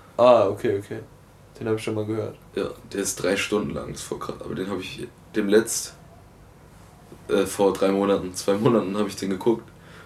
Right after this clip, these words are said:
Speaker 2: Und der ist echt geil, also. Da sterben auch fucking wichtige Charaktere immer, weißt du?
Speaker 1: Ja,
Speaker 2: Das
Speaker 1: das hat
Speaker 2: ist
Speaker 1: mich
Speaker 2: cool.
Speaker 1: auch schon immer abgefuckt. Ich war bei Transformer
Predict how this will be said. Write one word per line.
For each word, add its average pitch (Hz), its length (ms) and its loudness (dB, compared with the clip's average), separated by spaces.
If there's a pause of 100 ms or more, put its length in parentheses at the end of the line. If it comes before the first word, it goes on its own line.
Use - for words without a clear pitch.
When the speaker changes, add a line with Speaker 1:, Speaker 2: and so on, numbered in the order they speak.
Speaker 2:
Und - 100 -8
der 92 60 4
ist 90 120 -2
echt - 260 -6
geil, 76 240 -4 (100)
also. - 260 -6 (1200)
Da - 80 -10
sterben 117 380 4
auch 107 180 2
fucking 107 520 2
wichtige 101 340 -4
Charaktere 101 540 2
immer, 87 280 -8
weißt - 240 -10
du? - 140 -8 (240)
Speaker 1:
Ja, 120 220 6
Speaker 2:
Das 123 240 2
Speaker 1:
das 135 180 0
hat 143 80 2
Speaker 2:
ist 123 60 -2
Speaker 1:
mich 131 140 -2
Speaker 2:
cool. - 80 6
Speaker 1:
auch 104 40 2
schon 139 220 2
immer 127 180 6
abgefuckt. 127 540 0 (320)
Ich - 80 -6
war 123 120 8
bei 127 120 6
Transformer 151 920 4